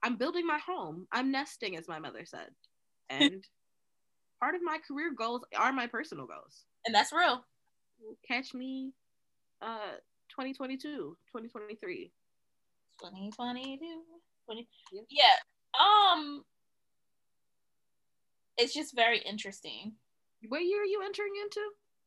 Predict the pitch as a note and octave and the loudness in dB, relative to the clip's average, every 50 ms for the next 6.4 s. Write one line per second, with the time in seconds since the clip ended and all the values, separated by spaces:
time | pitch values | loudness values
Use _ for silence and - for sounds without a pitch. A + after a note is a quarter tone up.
0 | _ _ _ _ _ - - D4+ C4 A#3+ A#3 A#3 A#3+ A#3 - - A3+ A#3+ B3 C#4 | _ _ _ _ _ 6 8 10 10 10 8 6 4 2 2 0 2 6 8 10
1 | D4 D4+ D4 - - - _ _ _ _ _ _ _ _ _ - A#3 A3+ A3 A#3 | 10 8 6 2 -10 -12 _ _ _ _ _ _ _ _ _ -16 -10 -4 0 2
2 | B3 C4 C4+ C#4+ C#4+ D4 D#4 D#4 E4+ E4+ E4 - _ _ _ _ _ _ _ _ | 4 4 4 2 0 0 -2 -2 -2 -4 -4 -8 _ _ _ _ _ _ _ _
3 | _ _ _ _ _ _ _ _ _ _ _ _ - B3+ B3 C4+ D#4 - - C#4+ | _ _ _ _ _ _ _ _ _ _ _ _ 6 8 8 8 8 6 4 6
4 | C4 B3+ B3 - - B3 C4+ C#4 - - F4 D4 C4+ - - - - - - D#4+ | 6 6 6 6 4 2 0 0 -4 -4 -2 -2 -2 -4 -6 -10 -6 2 8 10
5 | D4+ D4 C4 A3+ G#3 G3+ A#3 C#4+ - B3 A#3 A#3+ A#3+ A#3+ B3 A#3+ - C#5+ - - | 12 12 12 10 8 4 0 -2 0 4 6 10 10 10 10 8 4 -8 -6 -4
6 | - B4 - - - D4+ A#3+ A#3+ | -4 -4 -4 -2 0 0 0 0